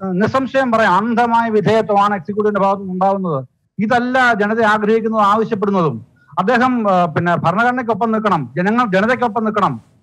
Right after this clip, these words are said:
കേരളത്തിലെ ലെജിസ്ലേച്ചറും ജുഡീഷ്യറിയും എന്താണ് ഇക്കാര്യത്തിൽ, ആ, സമഗ്രമായി പരിശോധിച്ച് കണ്ടത്,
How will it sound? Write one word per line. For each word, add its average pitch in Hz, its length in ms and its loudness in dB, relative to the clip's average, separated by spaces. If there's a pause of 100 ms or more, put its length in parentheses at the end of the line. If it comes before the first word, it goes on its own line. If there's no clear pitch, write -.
(180)
കേരളത്തിലെ 226 500 0
ലെജിസ്ലേച്ചറും 214 800 -2
ജുഡീഷ്യറിയും 220 720 -2 (180)
എന്താണ് 220 340 2
ഇക്കാര്യത്തിൽ, 214 600 0
ആ, 175 200 0
സമഗ്രമായി 208 440 0
പരിശോധിച്ച് 208 480 0
കണ്ടത്, 208 520 0